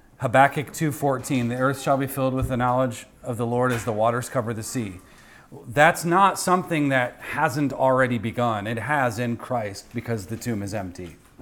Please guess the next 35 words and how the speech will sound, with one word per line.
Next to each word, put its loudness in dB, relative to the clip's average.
So 6
he 8
continues 6
in 6
verses 2
six 0
through 6
eight, 6
and 0
he 4
explains 0
the -2
centrality 2
of 0
the 0
death 6
of -6
Christ. 4
He 8
argues 12
that 6
in 8
our 12
state 6
of 0
weakness, 4
that, 6
uh, 4
verse 2
eight, 2
"While 10
we 4
were 2
yet 4
sinners," 4